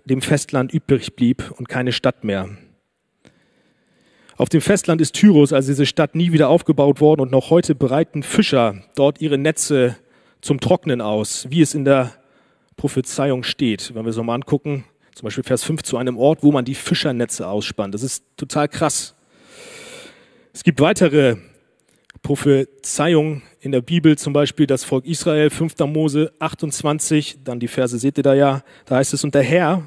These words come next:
wird dich unter alle Völker zerstreuen, von einem Ende der Erde bis zum anderen Ende der Erde. Und unter jede Nation wirst du nicht ruhig wohnen,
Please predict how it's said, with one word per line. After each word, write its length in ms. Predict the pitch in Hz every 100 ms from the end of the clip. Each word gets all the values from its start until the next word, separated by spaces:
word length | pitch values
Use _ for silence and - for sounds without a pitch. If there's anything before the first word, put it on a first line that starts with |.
| 127
wird 220 | 147 143
dich 180 | 160 -
unter 240 | 147 143
alle 220 | 135 170 175
Völker 340 | - 170 147
zerstreuen, 720 | - 143 - - 160 160 175 - - _
von 160 | 139
einem 280 | 123 151 160
Ende 260 | 160 165 151
der 100 | 143
Erde 240 | 143 156
bis 200 | 143 147
zum 180 | 160 135
anderen 400 | 151 139 131 131 _
Ende 240 | 131 139 131
der 120 | 123
Erde. 360 | 143 139 107 - _ _ _ _ _ - _
Und 60 | 151
unter 200 | 170 156
jede 360 | 139 185 185
Nation 600 | 175 160 - - 185 190 139
wirst 260 | 147 -
du 80 | 160
nicht 340 | 143 160 -
ruhig 340 | 131 160 151 127
wohnen, 400 | 147 127 127